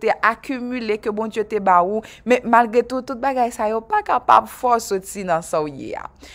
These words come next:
Tout kontak ke w genyen, zanmi ke w konnen, gwo fanmi w sòt ladan l, youn nan bagay sa yo pa kapab wete w kote w ye a. Israyelit yo te sòti avèk yon pakèt byen ann Ejip. Israyelit yo te sòti, yo te genyen chamo tou, yo te gen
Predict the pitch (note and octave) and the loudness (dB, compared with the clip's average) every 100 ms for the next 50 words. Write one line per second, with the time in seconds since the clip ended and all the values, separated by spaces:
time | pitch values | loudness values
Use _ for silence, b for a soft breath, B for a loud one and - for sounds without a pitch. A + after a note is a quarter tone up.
0 | B B _ - F4 - D#4 C#4 E4 D4 | B B _ -2 -2 0 0 2 2 0
1 | - C#4 A#3 G#3+ G3+ G#3+ G#3+ G#3+ G#3 F#3 | 0 2 4 4 -2 -6 -4 -4 -4 -2
2 | G3+ B3+ A#3+ C4+ C#4+ C#4+ B3 A#3+ A3+ A3+ | 2 2 2 -2 -2 0 0 0 -6 -4
3 | A3+ F3 D3 G#3 C4+ - B3 B3 C4 C4 | -6 -8 0 4 4 2 0 0 -2 -2
4 | A3+ G3+ F#3 A3+ A3+ A3 A3 B B - | 0 2 4 4 4 2 -4 B B -10
5 | G3 G#3 D#4 D#4 D4 C#4+ C4 B3+ A3+ G#3 | -4 0 2 2 2 4 6 6 6 2
6 | G#3+ F#3 F#3+ G3 F#3+ - A3 A3+ F#3+ F#3 | 2 0 2 0 2 4 4 4 2 6
7 | F#3+ E3 F3 F3+ E3+ - C4+ B3 A3+ - | 4 4 -2 -4 -6 -2 6 6 6 0
8 | F3+ - E3 D3+ C3+ C3 D2+ - F#3+ F#3+ | -6 -4 -6 -6 -10 -8 -8 -8 -12 0
9 | A#3 B3+ C4 C4 B3+ B3+ B3+ A#3 A3+ G3 | 4 4 2 -4 -4 -2 -4 -6 0 0
10 | F#3 F#3+ F#3 F#3 F3+ G3+ F3 F#3 A3+ A#3+ | 0 -4 -4 -4 -2 -6 -6 -6 -4 -2
11 | C4 C4 C4+ - B B B - - B3 | -4 -4 -8 -10 B B B -10 2 6
12 | A3+ A3 A3 G#3+ G3+ G3 G3+ G3 A#3+ A3+ | 6 4 0 -2 0 -2 -4 -2 -2 0
13 | G3+ F#3 F#3+ F#3+ F#3 F3+ - F3+ E3+ A3+ | -4 -4 -8 -6 -6 -6 -2 -2 4 4
14 | B3+ D4 C#4+ A3 A3 G3+ G3+ | 4 -2 -4 -4 -2 -4 -6